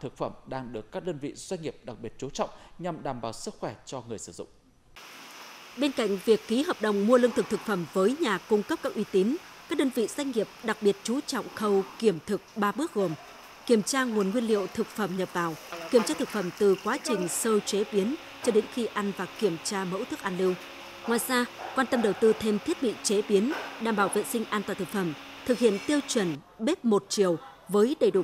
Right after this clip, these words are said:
Speaker 2: khu vực giao nhận lương thực, thực phẩm, khu vực sơ chế, chế biến và khu vực chia thức ăn. Ngoài đảm bảo an toàn thực phẩm,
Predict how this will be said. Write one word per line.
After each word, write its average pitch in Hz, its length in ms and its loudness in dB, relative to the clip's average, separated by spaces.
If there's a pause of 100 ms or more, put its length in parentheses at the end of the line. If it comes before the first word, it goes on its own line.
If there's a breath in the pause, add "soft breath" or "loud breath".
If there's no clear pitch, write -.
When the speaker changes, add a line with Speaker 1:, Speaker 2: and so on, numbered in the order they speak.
Speaker 2:
khu 247 80 -2
vực 202 220 0
giao 214 220 -2
nhận 190 260 0
lương 196 240 2
thực, 185 180 -2
thực 202 140 -2
phẩm, 170 240 -2 (340)
khu 285 80 2
vực 220 180 2
sơ 202 220 2
chế, 196 260 0 (100)
chế 202 140 2
biến 202 260 0
và 233 80 -4
khu - 140 -2
vực 185 220 -2
chia 208 140 2
thức - 200 -6
ăn. 180 180 -2 (500)
Ngoài 240 120 2
đảm 226 120 2
bảo 202 140 0
an 269 240 -2
toàn 226 120 -4
thực 190 120 -2
phẩm, 185 240 -2